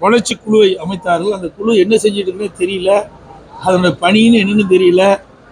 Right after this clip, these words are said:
அந்த குழு இருக்குதா இல்லையா என்பதே தெரியாத ஒரு சூழ்நிலை இருக்குது. மதுரை விமான நிலைய ஓடுதளம் அமைக்க அண்டர் பாஸ் அதிமுக அரசு இருக்கும்போது அதை ஏற்பாடு செஞ்சோம், அதுக்கு தேவை நிதி ஒதுக்கீடு செய்யல.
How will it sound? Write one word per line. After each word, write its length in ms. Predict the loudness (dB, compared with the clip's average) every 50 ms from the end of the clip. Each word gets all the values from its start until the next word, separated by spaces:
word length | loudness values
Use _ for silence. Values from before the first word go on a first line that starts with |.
| -20 -14
அந்த 120 | -12 -12 -6 0
குழு 200 | 2 2 4 4 4 2 2 0
இருக்குதா 420 | -2 -2 0 0 0 2 2 2 2 2 0
இல்லையா 200 | 0 0 0 0 0
என்பதே 220 | 0 2 2 2 2 0 -2
தெரியாத 260 | 0 2 2 4 4 2
ஒரு 100 | 2 0 -2
சூழ்நிலை 220 | -4 -4 -4 -4
இருக்குது. 240 | -4 -4 -8 -12 -14 -18 -20 -20 -20 -20 -20 -20 -20 -20 -20 -20 -20 -20 -20 -20 -20 -20 -20 -20 -20 -20 -20 -20 -20 -20 -20 -20 -20 -8 -2 0 2
மதுரை 280 | 4 4 4 4 4 4 2
விமான 240 | 2 2 2 2 2 2 2 2
நிலைய 280 | 2 2 2 2 2 2 2 0
ஓடுதளம் 440 | 2 2 2 2 2 0 0 -4 -8 -14 -20 _ _ _ _ _ _ _ _ _ _
அமைக்க 340 | -6 -6 -4 -2 0 2 2 2 2 0 -2 -6 -16 -20 -10 -4 -2
அண்டர் 240 | 0 0 0 2 2
பாஸ் 180 | 0 0 0 -2 -6 -12 -20 -20 _ _ _ -20 _ _ _ -4 -2 -2
அதிமுக 340 | 0 0 -2 -4 -2 0 0 0 0
அரசு 160 | 0 -2 -4
இருக்கும்போது 400 | -2 -2 -2 -2 2 2 4 4 4
அதை 100 | 4 4 2 2
ஏற்பாடு 260 | 0 -2 -4 -6 -6 -8
செஞ்சோம், 260 | -10 -8 -6 -4 -2 0
அதுக்கு 200 | 0 -2 -2 -4 -4
தேவை 160 | -6 -4 -4 -6 -4
நிதி 140 | 0 2 4 4
ஒதுக்கீடு 320 | 2 2 -2 -8 -10 -8 -6
செய்யல. 240 | -2 -2 -2 -2